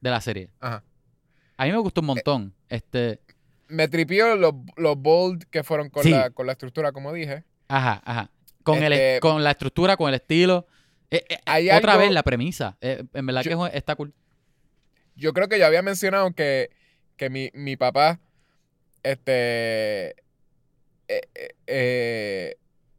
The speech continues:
Speaker 2: empezó a ver la serie, creo que vieron los primeros
Speaker 1: Ah,
Speaker 2: dos
Speaker 1: que no le gustó.
Speaker 2: episodios,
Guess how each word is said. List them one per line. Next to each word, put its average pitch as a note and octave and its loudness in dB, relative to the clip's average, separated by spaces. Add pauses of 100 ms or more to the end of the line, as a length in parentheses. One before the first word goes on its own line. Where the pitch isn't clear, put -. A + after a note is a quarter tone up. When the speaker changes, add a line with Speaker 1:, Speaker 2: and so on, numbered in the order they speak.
(640)
Speaker 2:
empezó D3+ 0
a E3 4
ver F#3 6
la F3+ -2
serie, C#3+ 0
creo C3 -6
que D3 -8
vieron E3 0
los D3+ -2
primeros B2+ -4 (120)
Speaker 1:
Ah, - 2
Speaker 2:
dos D3+ 2
Speaker 1:
que D#3 0
no E3 2
le B2 2
gustó. C#3 0
Speaker 2:
episodios, B2+ -4